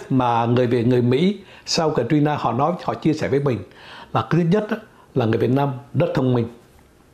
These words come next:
học ra học sinh Việt Nam là giỏi. Cái thứ nhì là người Việt Nam hầu hết là có nhà. Và thứ ba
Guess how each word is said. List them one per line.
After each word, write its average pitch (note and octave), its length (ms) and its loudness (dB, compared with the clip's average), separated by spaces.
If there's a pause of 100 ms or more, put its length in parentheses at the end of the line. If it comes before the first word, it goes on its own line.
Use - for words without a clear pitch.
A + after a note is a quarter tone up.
học B2 220 -2
ra D#3 80 0
học B2+ 160 -2
sinh C3+ 120 0
Việt A2+ 120 0
Nam B2+ 220 -2
là G#2 220 0
giỏi. F2+ 260 -2 (600)
Cái - 120 -2
thứ G#3 80 2
nhì C3 380 4 (460)
là A#2 100 0
người A2 160 0
Việt A2 180 -2
Nam C3+ 280 0 (1600)
hầu A2+ 240 -2
hết D#3 300 0
là G2 80 0
có C#3+ 100 0
nhà. A2+ 300 -2 (720)
Và G#2 100 -2
thứ F3 160 0
ba C#3 360 0